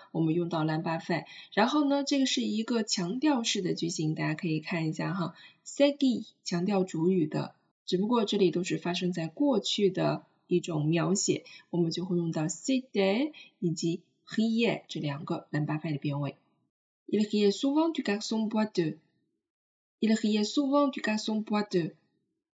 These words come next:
他们经常嘲笑那个蹩脚的男孩儿。这里之所以用到蓝巴费，表示过去经常性发生的动作，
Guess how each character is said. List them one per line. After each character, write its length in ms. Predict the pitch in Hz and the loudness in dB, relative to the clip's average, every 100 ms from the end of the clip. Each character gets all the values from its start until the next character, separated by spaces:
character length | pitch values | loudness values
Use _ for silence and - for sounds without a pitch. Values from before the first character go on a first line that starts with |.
| _ _ - | _ _ -4
他 120 | 190 | 0
们 160 | 196 | 2
经 180 | 202 302 | 2 0
常 160 | 294 202 | 0 -2
嘲 180 | - 175 | -2 -4
笑 140 | 190 | 0
那 140 | 185 | 0
个 100 | 180 | -2
蹩 220 | 170 170 175 | -4 -4 -2
脚 160 | 202 | -4
的 100 | 156 | -2
男 240 | 156 156 180 | -2 -2 -2
孩 140 | 156 | -4
儿。 160 | 160 - _ - _ - | -6 -8 _ -20 _ -2
这 100 | 208 | 4
里 120 | 196 | 4
之 180 | 185 220 | 4 0
所 180 | 208 185 | 2 2
以 40 | |
用 100 | 180 | 2
到 140 | 175 | 0
蓝 160 | 170 180 | 0 0
巴 100 | 208 | 0
费， 300 | 214 226 - | 0 -4 -6
表 140 | 156 156 | -8 -6
示 160 | - | -6
过 180 | 156 180 | -2 -2
去 160 | 180 165 | -2 -4
经 300 | - 220 294 | -2 -4 -4
常 260 | - 160 | -2 -2
性 240 | 185 214 185 | 0 0 0
发 160 | 156 | -2
生 160 | 175 160 | -2 -2
的 100 | 151 | -2
动 220 | 160 160 | -2 -2
作， 260 | 165 160 | 0 -2